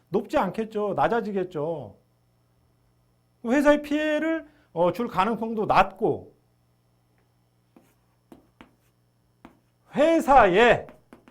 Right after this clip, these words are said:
피해를 줄 가능성이 낮아서,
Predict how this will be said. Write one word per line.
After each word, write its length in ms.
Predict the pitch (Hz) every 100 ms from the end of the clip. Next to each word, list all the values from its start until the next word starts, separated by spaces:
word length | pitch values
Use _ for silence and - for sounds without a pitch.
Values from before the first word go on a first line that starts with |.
| _ _ _ _ _ - _ _ _ _ - _ _ _ _ _ _ _ _ - _ _ _ _
피해를 1200 | - 226 247 233 190 98 - - 151 208 240 247 - _ _ _ -
줄 420 | - 214 147 - _ _ _ - - _ - -
가능성이 920 | - 113 165 226 220 214 202 156 82 - - _ _ _ _ _ _ - _ _ _ _ _ - _ _ - - _ _ _ - _ _ _
낮아서, 800 | 113 139 202 180 202 214 147